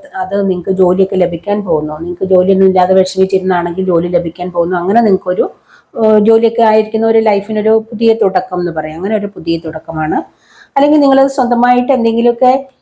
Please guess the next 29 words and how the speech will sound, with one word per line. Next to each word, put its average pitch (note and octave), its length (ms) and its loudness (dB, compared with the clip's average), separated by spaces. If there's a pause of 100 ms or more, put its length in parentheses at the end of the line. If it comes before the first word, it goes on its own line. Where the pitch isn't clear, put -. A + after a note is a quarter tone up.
(260)
സ്വന്തം B3+ 380 2
വരുമാനം, G3 340 2
അപ്പൊ F#3 140 -2
ജോലിയൊന്നും A#3+ 540 2
കിട്ടുന്നില്ല, G3+ 500 0
ജോലി G#3+ 300 2
അല്ലെങ്കിൽ G#3+ 340 0
ചെയ്യുന്ന A3 320 0
ജോലിയിൽ G#3 460 0
നിങ്ങൾക്ക് G3+ 260 -2
കാര്യമായിട്ടുള്ള G3 540 -2
വരുമാനം F#3 440 -2
ഒന്നും F#3+ 160 0
വരുന്നില്ല, F3+ 340 -4
ജീവിക്കാൻ F3+ 460 -2
പറ്റുന്നില്ല. E3 520 -4 (400)
അപ്പൊ D4+ 120 4
നിങ്ങൾ C#4 240 2
എന്ത് A#3+ 140 4
ചെയ്തു? A3 180 4
നിങ്ങൾ A3+ 280 2
സ്വന്തമായിട്ട് A#3 680 0
എന്തൊക്കെയോ G3 400 0
ചെയ്യണം. D#3 520 -4
സ്വന്തമായിട്ട് G3+ 640 0
എന്താ F3+ 180 0
നിങ്ങളുടെ F#3+ 440 0 (280)
തന്നെ A3 140 2
കഴിവിലൂടെ G3 1120 0